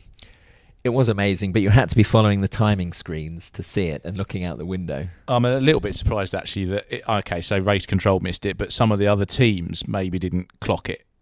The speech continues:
Speaker 2: because, you know, you <laughs> they were all backing up behind the Toyota, weren't they? And you'd have thought maybe somebody, either in race control or in teams, would have gone, "This is not potentially gonna end well," 'cause it could have been a massive shunt, actually.
Speaker 1: Oh, yeah.
Speaker 2: But
Speaker 1: Well, we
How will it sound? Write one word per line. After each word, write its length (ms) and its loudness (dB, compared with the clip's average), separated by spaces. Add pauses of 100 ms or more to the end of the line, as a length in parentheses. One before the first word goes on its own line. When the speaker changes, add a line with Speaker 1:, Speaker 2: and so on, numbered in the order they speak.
Speaker 2:
because, 600 0 (580)
you 100 -4
know, 80 -2
you 280 -2 (220)
<laughs> 260 -16
they 140 6
were 100 6
all 120 6
backing 280 0
up 120 -6
behind 200 0
the 60 -2
Toyota, 400 0
weren't 220 2
they? 180 -10 (540)
And 240 0
you'd 120 2
have 100 0
thought 180 2
maybe 240 0
somebody, 520 0
either 200 -2
in 120 0
race 180 -2
control 280 -2
or 20 -2
in 100 -4
teams, 240 -4
would 100 -6
have 80 -4
gone, 300 0 (320)
"This 220 -6
is 180 -6 (180)
not 200 -4 (320)
potentially 420 -6
gonna 220 0
end 260 2
well," 240 -4
'cause 160 -4
it 60 -6
could 120 -4
have 80 -6
been 120 -10
a 40 -10
massive 300 -10
shunt, 240 -10
actually. 300 -6
Speaker 1:
Oh, 20 4
yeah. 320 0
Speaker 2:
But 80 4
Speaker 1:
Well, 120 10
we 120 8